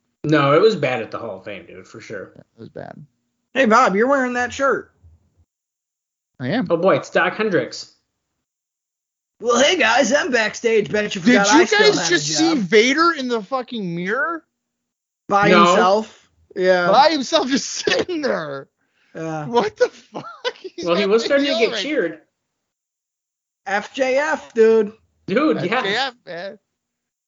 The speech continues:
Speaker 1: Is that Bob
Speaker 2: Bob
Speaker 1: Holly next to him?
Speaker 2: Bob Holly's trying so hard to be Bret Hart. It is not even funny.
Speaker 3: Uh,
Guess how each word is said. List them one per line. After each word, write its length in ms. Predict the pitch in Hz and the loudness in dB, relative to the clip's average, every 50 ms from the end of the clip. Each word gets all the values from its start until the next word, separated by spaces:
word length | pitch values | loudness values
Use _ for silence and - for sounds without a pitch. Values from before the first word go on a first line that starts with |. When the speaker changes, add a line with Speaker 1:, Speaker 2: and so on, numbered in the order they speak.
| _ - | _ -8
Speaker 1:
Is 80 | 165 165 | -4 -4
that 140 | 226 220 | -2 -2
Bob 180 | 269 285 320 - | 0 -2 -2 -2
Speaker 2:
Bob 80 | 240 - - | -2 -4 -4
Speaker 1:
Holly 180 | 131 139 151 | -4 -6 -8
next 200 | 151 160 170 - | -8 -8 -10 -10
to 80 | - 220 | -10 -12
him? 80 | 226 226 | -12 -10
Speaker 2:
Bob 300 | - 190 214 262 302 302 | -4 -2 -2 -2 -2 -2
Holly's 380 | 349 277 233 240 226 196 190 - | -2 -2 -2 -2 -2 -4 -6 -8
trying 260 | - 202 190 185 170 | -8 -8 -8 -8 -10
so 220 | 170 - 202 190 | -12 -12 -10 -8
hard 220 | 180 175 170 165 160 | -4 -4 -4 -4 -6
to 40 | |
be 80 | 143 131 | -8 -12
Bret 320 | 131 131 135 135 131 135 | -14 -12 -12 -10 -10 -10
Hart. 260 | 135 131 123 117 - 151 | -10 -12 -12 -14 -12 -12
It 140 | 165 175 | -10 -10
is 140 | 190 180 165 | -10 -10 -10
not 220 | 165 170 175 170 160 | -8 -8 -8 -8 -8
even 300 | 147 131 131 123 117 _ | -10 -12 -12 -16 -18 _
funny. 260 | - 117 110 95 _ _ _ _ _ _ _ _ _ _ _ _ _ _ _ _ _ _ _ _ _ _ _ _ _ _ _ _ _ _ _ _ _ _ _ _ _ _ _ _ _ _ _ _ _ _ _ _ _ _ _ _ _ | -20 -20 -20 -20 _ _ _ _ _ _ _ _ _ _ _ _ _ _ _ _ _ _ _ _ _ _ _ _ _ _ _ _ _ _ _ _ _ _ _ _ _ _ _ _ _ _ _ _ _ _ _ _ _ _ _ _ _
Speaker 3:
Uh, 300 | 151 151 175 180 214 240 | -20 -20 -20 -20 -20 -20